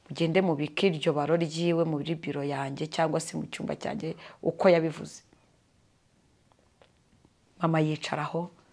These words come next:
abagore bamaze kugenda, isa zo gutaha zari zigeze, atahana nande?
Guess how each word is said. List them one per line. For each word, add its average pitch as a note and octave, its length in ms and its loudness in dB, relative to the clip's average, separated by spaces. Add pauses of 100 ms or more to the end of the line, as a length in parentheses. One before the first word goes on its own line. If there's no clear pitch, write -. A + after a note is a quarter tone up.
(320)
abagore D#3 400 2
bamaze D#3 320 -2
kugenda, C#3+ 640 -8 (680)
isa D#3+ 240 -2
zo D#3+ 140 2
gutaha C#3+ 300 -4
zari D#3 240 -6
zigeze, D#3 400 -8
atahana C#3+ 460 -10
nande? G3 500 -6